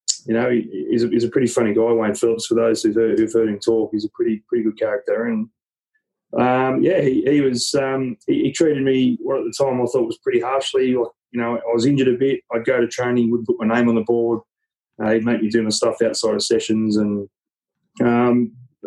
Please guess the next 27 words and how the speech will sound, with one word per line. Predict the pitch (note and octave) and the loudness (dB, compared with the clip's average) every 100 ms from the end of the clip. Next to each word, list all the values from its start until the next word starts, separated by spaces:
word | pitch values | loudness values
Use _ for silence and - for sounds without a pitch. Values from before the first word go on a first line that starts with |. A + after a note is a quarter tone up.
| - - | -4 0
you | C#3+ | 2
know, | C#3 | 2
looking | E3+ C#3+ A2+ | 2 2 2
back | C3 D3+ | 0 2
at | A#2+ | 2
it, | A2+ A2 - A2+ G2 | 0 -2 -6 -4 0
I | |
deserved | A#2 G#2+ A#2+ D3+ A2 | 0 2 2 2 0
it | G2+ _ | -4 _
'cause | - | -2
I | A#2 | -2
didn't | B2 G#2+ - | -2 -4 -6
respect | - A#2 G#2+ - | -6 -4 -4 -4
what | A2 | -4
he | G#2 | -4
was | G2 | -2
doing | A2 A2 G#2+ | -2 0 0
and | G#2 | 0
the, | G#2+ | 0
and | G#2+ G#2+ | 0 0
the | |
program | A2 A2 A2 A2+ | 2 0 2 2
that | G#2+ G#2+ | 2 0
we | G#2+ | 0
were | |
running. | G#2+ A2+ B2+ C#3+ | 0 0 0 0
And, | G#2+ G#2+ | 0 -2